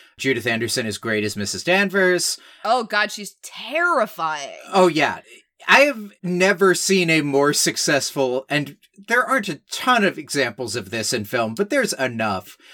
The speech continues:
Speaker 1: There are other examples of someone trying to talk a character into suicide in film, and this is the first time I've been like, "That would work."
Speaker 2: Yeah.
Speaker 1: Most of the time you're like, "Well, that's just insane. Like, just get out of the room from this clearly insane person."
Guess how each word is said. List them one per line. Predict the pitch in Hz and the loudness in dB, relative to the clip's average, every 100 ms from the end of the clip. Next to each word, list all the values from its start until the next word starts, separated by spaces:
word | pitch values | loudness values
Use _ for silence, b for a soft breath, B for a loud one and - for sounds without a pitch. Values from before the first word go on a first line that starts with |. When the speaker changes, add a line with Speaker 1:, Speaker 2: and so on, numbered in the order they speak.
| B B - | B B -8
Speaker 1:
There | 170 269 240 | 4 6 6
are | 214 - | 4 4
other | 196 185 180 | 4 6 4
examples | 147 131 143 135 143 139 | 2 0 0 0 -4 -2
of | 120 | -2
someone | - 160 156 139 | 2 0 0 -4
trying | - 139 127 123 | -2 0 0 0
to | 123 | -4
talk | 135 127 113 | 0 -2 -2
a | 110 | -6
character | 123 120 120 - 117 | -4 0 -2 -2 -2
into | 104 113 - | -2 -6 -6
suicide | 101 - 107 113 - 131 120 | -4 -2 -2 -2 0 0 0
in | 110 98 | -4 -6
film, | - 110 117 160 190 B B B B | -2 -2 -2 -8 -10 B B B B
and | 165 165 | 0 0
this | 143 180 202 | 2 2 2
is | 214 | -2
the | 226 196 | 0 -2
first | - 165 151 - - | 2 2 2 -4 -4
time | 165 147 147 | 0 2 2
I've | 135 - | -2 0
been | 131 | -2
like, | 123 117 - _ - | 0 -6 -8 _ -4
"That | 117 104 | -2 -2
would | 98 | -4
work." | 107 98 - - | -4 -4 -6 -8
Speaker 2:
Yeah. | 226 233 196 170 | 0 2 2 2
Speaker 1:
Most | 185 240 220 - | 0 4 2 4
of | 262 202 | 4 4
the | 233 | 2
time | 196 208 196 185 | 6 6 6 4
you're | 185 185 | 4 6
like, | 156 147 - b b b _ | 4 2 -2 b b b _
"Well, | 165 185 | 0 0
that's | 160 202 220 - - | 4 4 4 2 0
just | 175 - | 0 0
insane. | 151 147 - 185 185 120 113 | -2 -2 0 2 2 0 -4
Like, | 123 | -4
just | - 196 - | 2 0 2
get | 170 175 | 4 6
out | 160 151 | 6 4
of | 131 | 0
the | 147 | 0
room | 127 139 131 | 4 4 2
from | 127 - 147 | -4 0 0
this | 131 - | 0 -4
clearly | - 139 120 113 | 0 0 2 0
insane | 104 - 120 95 90 | 0 0 -2 -2 -4
person." | 104 92 - 117 | -4 -2 -4 -6